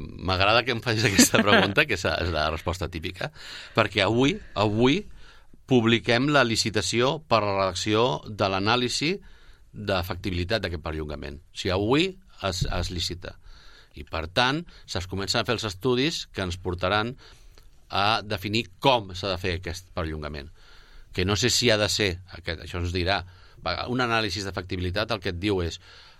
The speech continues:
aquesta és la demanda, aquests són els costos i aquestes són les possibles solucions. No sé si serà perllongament de línia directa, faria fantàstic,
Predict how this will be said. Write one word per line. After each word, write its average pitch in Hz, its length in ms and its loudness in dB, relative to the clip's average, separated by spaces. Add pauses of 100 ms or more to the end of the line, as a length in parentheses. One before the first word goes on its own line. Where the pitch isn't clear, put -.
(100)
aquesta 104 420 -4
és 113 80 -4
la 117 120 2
demanda, 127 480 2
aquests 110 280 -4
són 107 120 -4
els 101 100 -4
costos 120 440 -4
i 110 60 2
aquestes 98 280 -6
són 110 160 -4
les 92 100 -6
possibles 95 420 -6
solucions. 80 580 -10 (640)
No 82 160 -6
sé 87 160 -4
si - 160 0
serà 92 300 0 (100)
perllongament 87 600 0
de 87 120 0
línia 87 160 -2
directa, 117 460 -2 (380)
faria 80 240 -8
fantàstic, 131 560 -2